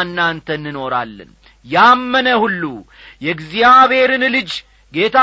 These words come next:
ኢየሱስ ክርስቶስን መድኃኒት አድርጎ የተቀበለ ሁሉ፣ ሥጋውንና ደሙን ያላክፋፋ ሁሉ በዚያ እርሱ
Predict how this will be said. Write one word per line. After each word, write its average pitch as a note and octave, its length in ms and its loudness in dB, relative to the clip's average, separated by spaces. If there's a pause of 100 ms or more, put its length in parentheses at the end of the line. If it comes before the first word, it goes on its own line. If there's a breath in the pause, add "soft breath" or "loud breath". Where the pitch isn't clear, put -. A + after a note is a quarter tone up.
ኢየሱስ B3+ 500 -4
ክርስቶስን B3 720 -2 (440 soft breath)
መድኃኒት A#3+ 540 2
አድርጎ B3+ 360 2 (100)
የተቀበለ B3 680 -2 (120)
ሁሉ፣ F#4+ 260 4 (720 soft breath)
ሥጋውንና B3+ 640 2 (120)
ደሙን B3+ 460 -2
ያላክፋፋ B3+ 800 4 (160)
ሁሉ F#4+ 280 4 (1160)
በዚያ E3+ 640 0 (760 soft breath)
እርሱ F#3+ 400 -2